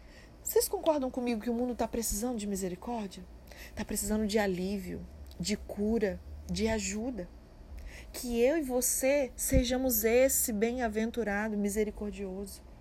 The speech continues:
Misericórdia é ver uma pessoa sem alimento e falar assim,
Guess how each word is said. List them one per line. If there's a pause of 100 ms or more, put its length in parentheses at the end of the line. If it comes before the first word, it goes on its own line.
(1120)
Misericórdia
é
ver
uma
pessoa
sem
alimento (420)
e
falar
assim,